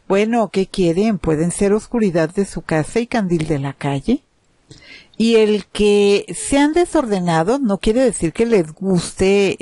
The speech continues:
el desorden o que les guste ver en otros faltas de algún tipo. Ah, porque esta es otra cosita que tiene la gente de Virgo.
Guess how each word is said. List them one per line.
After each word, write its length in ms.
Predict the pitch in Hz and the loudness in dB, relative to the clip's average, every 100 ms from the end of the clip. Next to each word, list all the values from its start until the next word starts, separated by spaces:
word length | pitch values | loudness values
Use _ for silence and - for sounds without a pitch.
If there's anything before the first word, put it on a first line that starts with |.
| 143 | -4
el 120 | 147 | -2
desorden 920 | 147 - 190 185 170 170 185 220 208 | -4 -2 0 2 2 -2 -2 0 -2
o 100 | 156 | -2
que 140 | - | -4
les 240 | 160 165 165 | -2 -2 -4
guste 420 | 180 175 - 208 | -6 -6 -2 -2
ver 200 | 175 170 | 0 0
en 200 | 180 175 | 0 -2
otros 560 | 160 160 - 165 165 - | -4 -4 -4 -4 -4 -2
faltas 540 | 160 156 - 170 - | -2 -2 -4 -6 -4
de 80 | 143 | -8
algún 420 | 175 175 160 170 | -6 -4 -2 -4
tipo. 520 | - 220 285 - 156 - _ _ - - | -4 -4 -4 -6 -8 -10 _ _ -20 -14
Ah, 240 | - 214 214 | -2 0 0
porque 400 | 180 - 180 151 - | -4 -2 -2 -2 2
esta 360 | 269 302 - | 2 2 0
es 120 | 359 285 | -2 -2
otra 280 | 277 294 | -2 -4
cosita 760 | 311 320 - 214 175 - 214 247 | -2 -4 -2 -6 -4 -2 0 0
que 160 | - | -4
tiene 400 | 156 175 165 185 | -4 -2 0 0
la 140 | 202 160 | 0 -2
gente 400 | - 151 - 165 | -2 -6 -2 0
de 160 | 180 | 0
Virgo. 540 | 170 208 247 247 170 | 0 0 0 0 -4